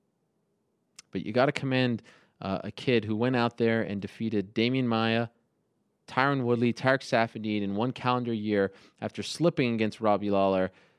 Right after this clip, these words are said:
And now he just says, "Screw it. Give me Hector Lombard." Of all people, Hector Lombard, who's undefeated at one seventy, who's one of the more terrifying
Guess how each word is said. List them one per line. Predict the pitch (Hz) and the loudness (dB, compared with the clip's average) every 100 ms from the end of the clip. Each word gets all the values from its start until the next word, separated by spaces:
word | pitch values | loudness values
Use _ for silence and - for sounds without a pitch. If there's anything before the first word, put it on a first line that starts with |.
| _ _ - | _ _ -6
And | 104 101 98 95 98 - _ _ _ _ _ _ _ _ _ - | -4 -2 -4 -4 -6 -10 _ _ _ _ _ _ _ _ _ -4
now | 120 143 | 0 2
he | 139 | 2
just | 113 110 | -2 -2
says, | 120 110 | -2 -2
"Screw | - 143 131 | -2 0 0
it. | 80 - | 0 -2
Give | 147 | 0
me | 196 | 2
Hector | 156 170 175 | 0 0 0
Lombard." | 131 135 113 82 85 | 4 4 2 -2 0
Of | 107 | 4
all | 196 | 4
people, | 233 - 226 101 78 - _ | 4 -2 -2 -2 -4 -12 _
Hector | - 180 - 190 | -2 -2 2 4
Lombard, | 170 135 85 64 | 4 4 2 -2
who's | 110 120 | -2 0
undefeated | 190 214 - 185 165 127 | 2 0 0 2 4 4
at | 101 | 4
one | 104 | 0
seventy, | - 101 98 92 90 - - - _ | 2 0 2 0 -2 -4 -20 -20 _
who's | 143 127 | 0 2
one | 139 147 | 4 4
of | |
the | 139 | 4
more | 139 131 | 4 2
terrifying | - 202 202 - 170 160 147 | 4 4 4 4 4 6 4